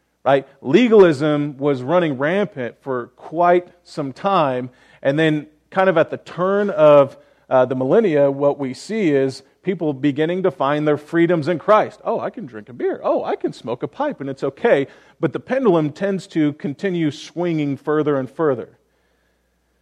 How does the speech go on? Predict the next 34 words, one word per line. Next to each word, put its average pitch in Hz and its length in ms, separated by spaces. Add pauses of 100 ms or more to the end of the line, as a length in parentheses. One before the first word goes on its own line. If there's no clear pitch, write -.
(1200)
What 180 160
we 175 80
have 202 260
to 233 100
understand 160 600
is 123 160
that, 104 320 (560)
and, 185 120
and, 180 320
and 147 500
when 208 180
the 214 80
pendulum 208 340
swings 196 400
further, 208 480 (220)
we 160 100
begin 180 520
to 156 540 (140)
kind 190 220
of 127 80
shy 185 360
away 156 360
from 151 180
the 135 80
word 143 260
holy 131 720 (340)
because 143 280
we 139 120
think 180 260
it's 143 160
then 135 500
grouped 139 460
with 139 480 (320)
legalist. 135 840